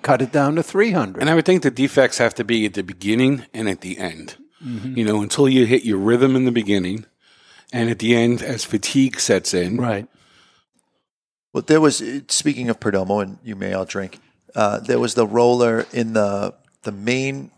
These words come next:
Speaker 3: rolling room of the main factory, not the secondary building where they,
Speaker 1: Mm.
Speaker 3: st-, when I went, they were building a facility to add more rollers.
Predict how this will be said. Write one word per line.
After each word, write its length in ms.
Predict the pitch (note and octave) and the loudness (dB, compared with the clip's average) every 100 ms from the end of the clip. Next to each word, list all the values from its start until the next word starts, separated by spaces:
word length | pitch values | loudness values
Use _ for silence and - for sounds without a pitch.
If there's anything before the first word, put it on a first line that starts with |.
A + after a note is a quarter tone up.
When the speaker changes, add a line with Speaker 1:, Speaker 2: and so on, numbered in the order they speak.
| A#2 | 2
Speaker 3:
rolling 380 | A#2+ A#2 A2+ | 4 6 2
room 320 | G#2+ G#2 G2+ - | 2 0 0 -4
of 200 | G#2 F#2 | -6 -4
the 80 | G2 | -4
main 260 | G#2 G#2+ | -2 -4
factory, 680 | G#2 G#2 G2+ - F#2+ F#2 F2+ - | 0 0 0 -4 -8 -10 -14 -10
not 380 | G2+ G#2 G#2+ | 0 0 0
the 180 | - G#2 | -2 -2
secondary 680 | G2+ - A2 - G#2 G2+ G2 | 0 0 -2 -2 -2 -2 -2
building 380 | F#2 F#2+ F#2+ F#2 | 0 -2 -2 -4
where 120 | F#2+ | -4
they, 100 | F2+ | -4
Speaker 1:
Mm. 180 | A#2 G#2+ | -6 -6
Speaker 3:
st-, 160 | G2 F#2 | -10 -8
when 200 | A2 G#2+ | -2 4
I 140 | A2+ | 4
went, 340 | A2 G#2 G#2 - | 4 4 0 -2
they 100 | G2 | -2
were 120 | F#2+ | -2
building 460 | F2 A2 A2 G2 F#2 | 4 4 4 2 -2
a 80 | |
facility 560 | F#2 G2 - G2+ F#2 F2+ | -6 -4 -2 -2 -2 -6
to 140 | - G#2+ | -10 -2
add 220 | G2 F#2 | -2 0
more 160 | F#2 | -4
rollers. 380 | F2+ F#2 F2+ F2+ | -2 -2 -4 -8